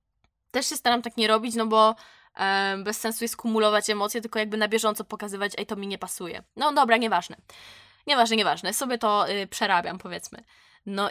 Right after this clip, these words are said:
i ja nagrywałam głosówkę, a on stanął przy mnie, gapi się na mnie,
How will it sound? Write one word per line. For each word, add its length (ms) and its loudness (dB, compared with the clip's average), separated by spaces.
i 600 -6
ja 140 -2
nagrywałam 400 0
głosówkę, 520 -8
a 140 2
on 180 0
stanął 460 -2
przy 240 -4
mnie, 300 -4
gapi 320 -2
się 120 -4
na 180 2
mnie, 300 -6